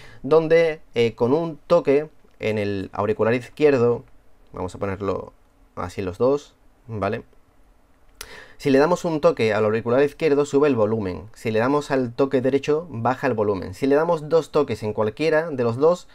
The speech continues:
pausa la reproducción del vídeo, la música. Y si le damos un toque y mantenemos, pasa a la próxima canción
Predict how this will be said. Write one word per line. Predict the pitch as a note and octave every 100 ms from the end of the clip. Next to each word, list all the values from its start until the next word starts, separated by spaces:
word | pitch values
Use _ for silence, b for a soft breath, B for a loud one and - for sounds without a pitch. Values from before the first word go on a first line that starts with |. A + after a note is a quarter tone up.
| b b -
pausa | C#3 D3 D3 E3 D#3+ A2
la | A#2
reproducción | A2+ G#2+ A2+ C3 C3+
del | A#2 G#2
vídeo, | B2+ D#3 C3+
la | A2
música. | C3 B2 G#2 F#2+ -
Y | D3
si | D3 D3+
le | D3
damos | E3 D#3
un | D#3 D3
toque | D3 A2+
y |
mantenemos, | B2+ D3 C#3+ C3 B2 C#3 - b b b -
pasa | C#3 D3 A#2
a |
la | G2+
próxima | B2 C3 D3 D3
canción | C#3+ C3 C3 C3+